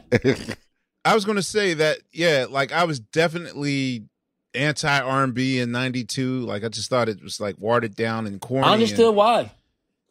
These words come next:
Speaker 2: and
Speaker 3: Yeah.
Speaker 2: I heard it. And if, you know, first I was like, front, like, "Oh, Tony, Tony gonna, got a record, like, uh, whatever."
Speaker 3: Right.
Speaker 2: And I heard it, and I was like, "Wait a minute.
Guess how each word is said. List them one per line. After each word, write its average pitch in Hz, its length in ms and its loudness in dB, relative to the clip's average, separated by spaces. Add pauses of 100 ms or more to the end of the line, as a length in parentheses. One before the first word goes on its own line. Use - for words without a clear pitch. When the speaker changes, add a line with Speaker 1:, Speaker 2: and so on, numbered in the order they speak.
(420)
Speaker 2:
and 139 500 0
Speaker 3:
Yeah. 160 160 6
Speaker 2:
I 160 60 2
heard 185 300 4
it. 151 160 -2 (1300)
And 170 160 4
if, 175 120 0 (120)
you 254 100 -2
know, 185 140 4
first 240 300 2
I 196 80 4
was 139 100 -4
like, 151 140 0
front, 180 180 -6
like, 185 140 -4
"Oh, 196 180 -2
Tony, 143 260 -2
Tony 131 220 -2
gonna, 117 240 -4
got 113 180 2
a 104 40 2
record, 110 400 0
like, 95 280 -6
uh, 101 180 -4
whatever." 92 360 -2 (460)
Speaker 3:
Right. 131 280 2
Speaker 2:
And 139 140 0
I 131 80 0
heard 226 240 4
it, 165 60 -2
and 139 100 -4
I 175 40 -2
was 202 100 -8
like, 165 120 -4
"Wait 453 220 2
a 127 60 -2
minute. 104 260 -8